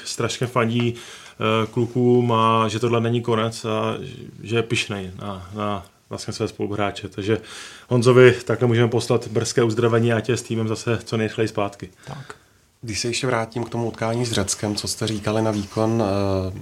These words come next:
Speaker 3: eh, největší hvězdy řeckého týmu Janise Antetokounmpa. A jak moc podle vás bylo zásadní to, eh, jeho vyloučení pět minut před koncem?
Speaker 2: Eh, já si myslím, že Janis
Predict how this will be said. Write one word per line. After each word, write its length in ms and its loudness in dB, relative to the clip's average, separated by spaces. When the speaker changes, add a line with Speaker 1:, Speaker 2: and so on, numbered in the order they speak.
Speaker 3:
eh, 220 -6
největší 460 0
hvězdy 300 2
řeckého 360 0
týmu 280 0
Janise 380 0
Antetokounmpa. 720 -2
A 60 0
jak 240 -2
moc 360 4
podle 240 2
vás 180 2
bylo 180 4
zásadní 480 2
to, 520 6
eh, 260 2
jeho 260 2
vyloučení 840 6
pět 200 0
minut 260 0
před 200 -6
koncem? 420 -2
Speaker 2:
Eh, 300 4
já 120 8
si 140 6
myslím, 220 4
že 140 4
Janis 580 2